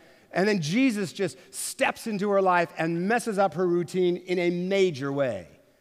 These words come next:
but also makes her part of something bigger 'cause suddenly folks are getting healed and a movement is started that continues two thousand years later. One thing is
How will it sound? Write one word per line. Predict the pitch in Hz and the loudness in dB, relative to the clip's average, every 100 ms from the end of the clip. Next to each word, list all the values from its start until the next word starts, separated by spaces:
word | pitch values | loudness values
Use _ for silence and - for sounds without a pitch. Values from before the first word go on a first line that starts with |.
| _ _ _ _ _ - | _ _ _ _ _ 0
but | 180 | 6
also | 214 269 - | 6 6 2
makes | 196 196 - | 0 0 -2
her | 190 | -4
part | 185 175 | -2 -2
of | - | -2
something | 160 135 | -6 -4
bigger | 123 285 214 | -2 0 0
'cause | 135 156 - - _ _ _ _ _ - | -2 -6 -6 -20 _ _ _ _ _ -16
suddenly | - 247 233 170 | 0 0 2 0
folks | - 240 - | 2 2 2
are | 180 | 0
getting | 185 143 | 0 -2
healed | - 254 269 214 170 | -2 0 2 2 2
and | 151 | 0
a | |
movement | 151 247 285 214 196 | 0 2 0 0 -2
is | 160 | -2
started | - 190 170 156 | -4 0 0 0
that | 151 | -4
continues | 175 160 226 190 - | -6 -4 -4 -4 -6
two | 220 208 | -10 -6
thousand | 202 175 170 165 | -2 -2 -2 -2
years | 165 156 | -2 -4
later. | 208 233 123 90 _ - - | -8 -8 -10 -14 _ -20 -12
One | 147 202 277 302 | 0 4 4 4
thing | 302 277 | 2 2
is | 208 | 0